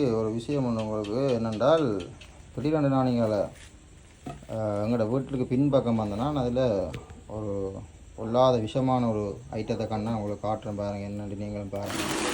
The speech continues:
இது பாருங்க, வா. அப்படியே பாருங்க, வா, இது வந்து இங்க கண்டிருக்கீங்களா தெரியாது. இங்கே எப்படி ஆள், எப்படி சைஸ், இந்த சைஸ்ல கண்டிருக்கீங்களா? இதே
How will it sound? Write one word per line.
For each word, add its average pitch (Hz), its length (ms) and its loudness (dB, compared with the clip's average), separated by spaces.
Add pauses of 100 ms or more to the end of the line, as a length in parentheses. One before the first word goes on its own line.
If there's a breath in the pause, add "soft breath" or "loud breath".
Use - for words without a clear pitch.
(1900)
இது 127 200 -12
பாருங்க, 104 400 -8
வா. 120 140 -4 (1600)
அப்படியே 113 360 -4
பாருங்க, 104 400 -2
வா, 104 80 -6 (140)
இது 104 140 -4
வந்து 104 220 -4 (140)
இங்க 110 280 -6
கண்டிருக்கீங்களா 131 680 -2
தெரியாது. 107 440 -2
இங்கே 131 160 -6 (500)
எப்படி 104 220 -4 (120)
ஆள், 95 100 -12 (1600)
எப்படி 127 220 -6 (100)
சைஸ், 107 300 -4 (240)
இந்த 117 200 -6
சைஸ்ல 135 320 -4
கண்டிருக்கீங்களா? 104 520 -6 (720 loud breath)
இதே 139 180 -2